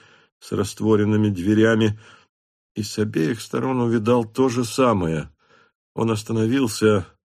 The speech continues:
молча оглядываясь вокруг себя. Он никак не ожидал видеть это. Перед самым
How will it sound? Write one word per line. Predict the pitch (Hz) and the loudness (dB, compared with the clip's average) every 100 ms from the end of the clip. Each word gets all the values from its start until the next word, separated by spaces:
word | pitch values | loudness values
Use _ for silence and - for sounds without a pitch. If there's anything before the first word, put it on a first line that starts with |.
| _ _ _ _ - | _ _ _ _ -12
молча | 98 101 95 - 98 | -4 -4 -4 -4 -4
оглядываясь | 95 104 98 98 95 - | 2 2 2 0 -2 -4
вокруг | 98 95 101 95 | -6 -4 -8 -8
себя. | - 101 92 98 98 - _ _ - - - | -8 -8 -2 0 0 -4 _ _ -20 -20 -12
Он | 117 104 | -4 -2
никак | 104 117 107 | -2 -2 -2
не | 117 | -2
ожидал | 110 123 113 101 87 71 - _ _ | 0 0 2 2 0 -6 -18 _ _
видеть | 98 104 85 85 - | -4 -2 -4 -6 -6
это. | 82 - - _ _ _ _ _ _ _ _ _ _ _ - | -6 -8 -18 _ _ _ _ _ _ _ _ _ _ _ -2
Перед | 113 117 | 0 0
самым | - - 147 139 131 123 | -4 -4 0 2 2 0